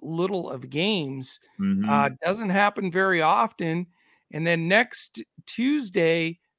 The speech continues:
Speaker 1: uh, with Election Day, there's no games, but there will not be any slates this small for quite a while, like a couple of
Speaker 2: Sure.
Speaker 1: weeks, other than that day that everybody's off. So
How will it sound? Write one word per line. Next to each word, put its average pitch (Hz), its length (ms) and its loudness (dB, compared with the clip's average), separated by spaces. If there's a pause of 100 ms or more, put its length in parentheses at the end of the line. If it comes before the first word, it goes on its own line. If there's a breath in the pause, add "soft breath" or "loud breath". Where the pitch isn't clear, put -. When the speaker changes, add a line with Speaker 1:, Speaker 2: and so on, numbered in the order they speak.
(120)
Speaker 1:
uh, 156 180 0
with 165 140 -2
Election 190 440 -2
Day, 160 160 0
there's 139 260 -4
no 180 240 2
games, 151 500 -4
but 147 300 -2 (440)
there 202 140 2
will 240 200 2
not 226 280 4
be 220 160 -2
any 240 200 2
slates 226 460 -2
this 208 280 0
small 170 440 2
for 156 440 0
quite 262 240 -2
a 269 60 -2
while, 185 460 6
like 147 220 -4
a 160 40 -18
couple 190 240 0
of 190 60 4
Speaker 2:
Sure. 185 100 4
Speaker 1:
weeks, - 500 -4
other 165 240 -4
than 165 200 -4
that 156 220 0
day 160 220 0
that 151 140 -6
everybody's 143 500 -6
off. 143 420 2
So 135 420 -6